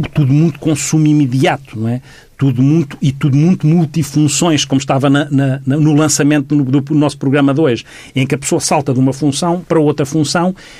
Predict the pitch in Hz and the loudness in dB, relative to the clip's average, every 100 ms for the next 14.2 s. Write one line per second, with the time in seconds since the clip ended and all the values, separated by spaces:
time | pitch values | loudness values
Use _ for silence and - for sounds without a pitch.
0 | - - 135 175 - 160 170 147 147 156 | -16 -2 0 0 0 0 0 0 -2 0
1 | 160 135 135 - 160 165 139 139 156 135 | 0 0 -2 0 0 2 0 2 2 0
2 | 117 143 135 - - 165 180 _ _ - | 0 0 0 -2 -2 -2 -2 _ _ -4
3 | 170 139 139 143 - 214 - 151 131 120 | -4 -2 -6 -4 -2 -2 0 -2 -2 -4
4 | 117 - 131 - - - - 120 113 131 | -4 -4 -6 -8 -12 -10 -6 -4 -4 -8
5 | - - - - 127 - - 190 - - | -16 -20 -10 -4 -2 -2 -2 -2 -2 -4
6 | 151 139 117 117 120 113 123 135 - - | -2 -2 -2 -2 0 -2 -4 -10 -14 -20
7 | - 147 135 139 147 147 165 170 - 180 | -4 -2 0 0 2 2 0 -2 -6 -6
8 | 135 - 180 180 131 - 143 151 143 113 | -4 -4 -2 -2 -4 -4 0 2 2 0
9 | 98 - 104 123 - - 131 - - - | -4 -8 -6 -6 -6 -2 -2 -2 -8 -4
10 | 87 131 135 135 147 135 131 127 123 107 | 0 2 0 0 0 0 2 0 0 -4
11 | - - - - 127 135 147 139 - 156 | -12 -20 -18 -6 -4 -2 -2 0 0 0
12 | 165 - - - 147 151 - 139 151 151 | 0 -8 -20 -6 -2 0 -2 -2 0 2
13 | 151 143 139 139 151 135 - 156 135 113 | 0 0 -4 0 0 -2 -2 0 0 0
14 | 113 | -4